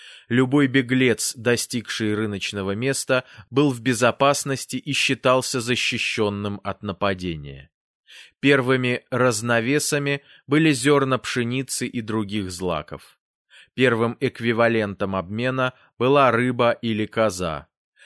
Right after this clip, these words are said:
Позднее единицей миновой торговли стала корова. Современная письменность пошла от ранних торговых записей. Первым литературным произведением человека был документ,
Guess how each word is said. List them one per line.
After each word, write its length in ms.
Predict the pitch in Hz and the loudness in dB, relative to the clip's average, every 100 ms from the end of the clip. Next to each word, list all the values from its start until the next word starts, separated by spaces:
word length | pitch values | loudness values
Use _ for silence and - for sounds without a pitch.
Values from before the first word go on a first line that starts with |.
| _ | _
Позднее 580 | 117 117 117 147 160 160 | -2 0 0 -2 0 -2
единицей 800 | 151 123 127 123 135 143 - 131 | -4 -6 -4 -4 -4 -4 -2 -2
миновой 500 | 123 120 117 107 101 | -2 -2 0 2 0
торговли 580 | 92 104 98 117 131 127 | 2 -2 0 -2 -2 -2
стала 460 | 101 - 104 104 104 | -4 -2 0 2 0
корова. 760 | - 107 101 90 76 78 - _ _ _ _ _ _ _ _ _ _ _ - _ - | -2 0 0 -2 -6 -10 -16 _ _ _ _ _ _ _ _ _ _ _ -20 _ -4
Современная 680 | 135 131 151 185 180 170 160 | 0 2 4 2 2 2 0
письменность 840 | 185 196 - 127 104 92 - - | 0 -4 -2 -4 -4 -6 -8 -2
пошла 420 | 117 - 131 156 | -2 0 2 2
от 260 | - 127 123 | 2 0 2
ранних 500 | 123 147 147 131 - | 2 2 -2 -6 0
торговых 640 | 120 104 92 110 117 104 | 0 0 -2 -2 -2 -4
записей. 800 | 92 87 - 71 - - - _ _ _ _ - | -2 -2 -4 -14 -14 -16 -20 _ _ _ _ 2
Первым 440 | 156 151 143 139 | 4 6 4 2
литературным 840 | 135 127 135 127 127 147 127 120 110 | 2 2 2 2 2 0 0 -2 -2
произведением 960 | 120 113 104 113 113 117 98 92 92 | 0 0 -2 -4 0 0 0 -2 -4
человека 600 | 92 107 104 117 151 147 | -6 -2 0 2 0 0
был 240 | 123 139 131 | 2 2 2
документ, 720 | 107 - 123 123 147 151 - | 0 -2 -4 0 0 -2 -8